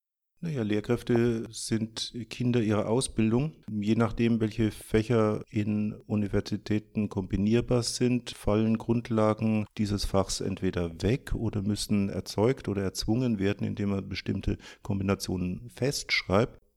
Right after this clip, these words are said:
Es gibt monodisziplinäre Fächer, in denen Sie schlicht und ergreifend ein Fach studieren. Musik und Kunst wäre dafür ein Beispiel. Für Fächer mit dem Anspruch, politische, ökonomische, geografische,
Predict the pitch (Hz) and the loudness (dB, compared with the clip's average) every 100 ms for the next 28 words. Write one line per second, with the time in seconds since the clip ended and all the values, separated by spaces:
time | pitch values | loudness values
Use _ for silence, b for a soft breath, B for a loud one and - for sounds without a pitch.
0 | - 120 113 107 - 160 - - - 113 | 2 4 6 4 2 0 -2 -6 -4 0
1 | 139 147 127 107 - 110 113 110 107 110 | 2 4 2 -2 -2 -2 2 4 6 2
2 | - 113 139 131 127 - 113 104 110 110 | 2 0 4 4 4 0 -2 2 2 2
3 | 113 104 - 104 110 110 107 107 - - | 0 -2 -2 0 2 2 2 0 -4 0
4 | 113 139 117 104 - 107 98 - - 98 | 4 6 4 0 0 2 2 0 -2 -2
5 | 87 101 131 131 104 - 101 95 - 120 | 2 6 6 4 -2 -2 0 2 4 2
6 | - 98 95 - 170 - - - 120 120 | 2 -4 -2 2 2 2 -8 -2 2 2
7 | 117 120 117 - 113 110 107 117 - 123 | 0 -6 -6 -2 -2 0 0 0 -2 0
8 | 120 120 - 104 98 - 131 135 107 - | 0 -2 2 4 4 4 4 4 4 2
9 | 87 110 143 - 110 98 - 107 117 127 | 2 4 2 4 4 4 -2 0 0 0
10 | 120 - 113 110 110 110 117 120 113 113 | -4 -2 2 2 0 -2 0 2 4 4
11 | 117 110 - 107 107 107 92 110 117 113 | 4 4 2 2 2 2 0 2 2 2
12 | - 107 107 107 110 101 - 107 104 107 | 2 4 4 2 0 0 2 4 4 2